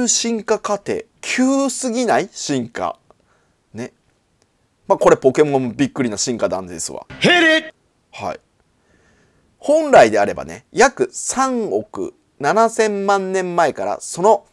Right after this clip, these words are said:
Speaker 1: 七千万年後までの間に羽のようなものを持った芋虫みたいな形の化石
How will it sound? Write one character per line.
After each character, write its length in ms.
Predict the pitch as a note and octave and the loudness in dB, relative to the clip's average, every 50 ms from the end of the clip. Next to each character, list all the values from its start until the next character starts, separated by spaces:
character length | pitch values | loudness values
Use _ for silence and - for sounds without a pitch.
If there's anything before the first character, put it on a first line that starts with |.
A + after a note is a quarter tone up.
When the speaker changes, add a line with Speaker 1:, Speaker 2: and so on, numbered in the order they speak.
| _ _ | _ _
Speaker 1:
七 320 | - C3+ D#3+ G3 A#3 B3 A#3 | -2 0 2 4 4 2 2
千 360 | - B3 B3 A#3+ A#3 A3 A3 | 0 -2 -2 -2 -2 -2 0
万 280 | A3 A3 G#3+ G#3 G#3 G#3 | 0 0 0 0 -2 -2
年 220 | G#3+ G3+ G3 F#3+ | -2 -2 0 2
後 200 | G3 G3 F#3 - | 2 2 2 2
ま 160 | - C#3 B2+ A2+ | 2 2 2 2
で 120 | A2 G2+ | 0 -2
の 160 | F#2+ F2+ - - | -4 -6 -2 0
間 240 | B2 B2+ B2+ A#2+ | 2 2 2 0
に 100 | A#2 G2+ - | -2 -4 -8
羽 260 | - - F3+ G3 A#3+ | -10 -6 -2 -2 0
の 140 | C4+ C#4+ C#4+ | 0 0 0
よ 140 | C#4 C4+ B3+ | 0 2 2
う 20 | |
な 100 | G3 D3+ | 2 2
も 140 | B2 A#2+ A#2 | 2 0 0
の 100 | A#2 A2 | -2 -2
を 80 | G2+ F#2+ | -4 -4
持 160 | C#2+ B2 C#3+ | -2 -4 -4
っ 40 | C#3 | -4
た 320 | - _ - F#2+ - - _ - | -4 _ -4 -4 -4 -4 _ -8
芋 240 | - E3+ F#3+ A#3+ C4+ | -4 -2 0 0 0
虫 240 | C4 A3 - D#3+ C#3 | 0 -2 -2 -4 -4
み 100 | B2+ A2 | -4 -2
た 100 | A2+ G#2+ | -2 -2
い 60 | F#2+ | -4
な 60 | F2 | -4
形 320 | - - A#2 - B2 A#2 B2+ | -8 -10 -8 -6 -6 -6 -6
の 160 | B2 A#2+ A#2 | -8 -10 -10
化 160 | - - C3+ | -12 -14 -14
石 200 | - - - | -14 -14 -14